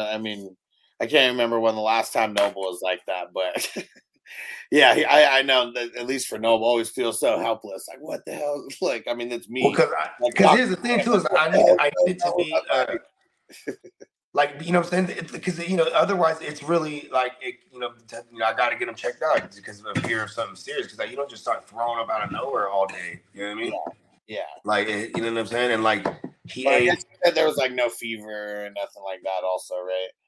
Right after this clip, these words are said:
Speaker 2: It was, like, well, okay, at, at most he was ninety-eight. So
Speaker 1: Yeah.
Speaker 2: that's not a fever,
Speaker 1: Yeah.
Speaker 2: and, but ninety-nine is what they would call slight, you know what I mean?
Speaker 1: Yeah.
Speaker 2: And 'cause ninety-seven is usually what he's chilling at, you know what I mean? He don't run hot.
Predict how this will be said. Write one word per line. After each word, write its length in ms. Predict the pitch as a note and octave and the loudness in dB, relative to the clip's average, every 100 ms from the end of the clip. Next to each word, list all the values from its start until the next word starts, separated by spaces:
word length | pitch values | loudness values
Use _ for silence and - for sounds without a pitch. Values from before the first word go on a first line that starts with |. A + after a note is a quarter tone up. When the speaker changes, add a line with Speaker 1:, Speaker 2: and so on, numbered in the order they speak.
| _ | _
Speaker 2:
It 40 | C3 | 2
was, 120 | E3 | 4
like, 240 | D3+ C#3 - | 2 0 -8
well, 140 | D3 D3 | 0 2
okay, 440 | C#3+ - C#3 C3+ | 2 0 -2 0
at, 280 | C3+ C3 - | 2 2 2
at 200 | C3+ B2+ | 0 2
most 260 | C#3+ D3 C#3+ | 2 2 -2
he 80 | B2+ | -10
was 120 | G#2+ | -6
ninety-eight. 680 | B2 A#2+ A2+ A2+ G2+ - _ _ _ _ _ | -4 -4 -6 -8 -10 -10 _ _ _ _ _
So 220 | - - A#2 | -12 -2 4
Speaker 1:
Yeah. 160 | - | 4
Speaker 2:
that's 100 | - - | 2 -4
not 200 | A2+ C3 | 0 2
a 60 | C#3 | 2
fever, 640 | - E3+ B2+ A#2 G#2+ - _ _ | -2 -6 -4 -4 -4 -8 _ _
Speaker 1:
Yeah. 180 | B2 A2 A#2 | -6 -4 -2
Speaker 2:
and, 140 | A2+ | -4
but 120 | A2+ | -4
ninety-nine 680 | A2+ C3 C3 B2 B2 B2 A#2 | 0 0 0 0 0 2 0
is 120 | A2 | -4
what 120 | G#2 G#2+ | -6 -4
they 80 | G#2+ | -4
would 140 | G#2 | -4
call 220 | - G#2+ | 0 0
slight, 380 | F#2 A#2 G#2+ F2 - | 0 -2 -2 -2 -10
you 100 | G2 | -8
know 80 | G2+ | -6
what 60 | |
I 40 | A2 | -6
mean? 140 | A2 - _ _ - | -8 -12 _ _ -10
Speaker 1:
Yeah. 200 | G2+ D#2+ - _ _ - | -4 -4 -6 _ _ -4
Speaker 2:
And 180 | B2 B2+ | 0 0
'cause 100 | D3+ | 0
ninety-seven 640 | D3 F#3+ D#3 - E3 C#3+ | 2 2 0 0 2 0
is 80 | B2 | -8
usually 300 | B2 A#2+ A#2+ | -8 -6 -6
what 180 | A#2 A#2 | -4 -4
he's 200 | A2 G#2 | -6 -14
chilling 340 | - D3 A#2+ | -8 -4 -2
at, 120 | A2 G2+ | -4 -6
you 60 | |
know 60 | A2 | -8
what 60 | |
I 20 | A#2 | -8
mean? 120 | A#2 | -8
He 100 | A#2+ | -4
don't 180 | B2 G#2+ | -4 -2
run 200 | A#2+ G#2+ | -2 0
hot. 300 | A2 A2+ | 0 0